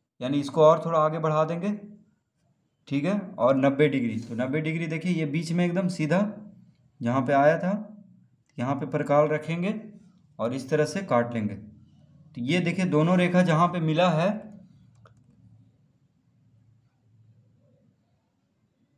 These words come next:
ये देखिए दोनों रेखा जहाँ पे मिल रहा है, साठ और नब्बे, ये नब्बे है, देखिए सामने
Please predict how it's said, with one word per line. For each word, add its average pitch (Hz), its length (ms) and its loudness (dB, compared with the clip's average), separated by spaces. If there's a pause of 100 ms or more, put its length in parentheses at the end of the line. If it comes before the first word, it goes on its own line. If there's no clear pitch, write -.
(140)
ये 143 140 2
देखिए 160 300 0
दोनों 147 340 2
रेखा 170 220 2
जहाँ 160 220 4
पे 160 120 0
मिल 160 160 2
रहा 160 260 4
है, 180 140 -2 (380)
साठ 139 560 4 (680)
और 135 240 4
नब्बे, 139 360 2 (260)
ये 131 180 2
नब्बे 151 280 4
है, 185 100 2
देखिए 170 240 -2
सामने 170 400 2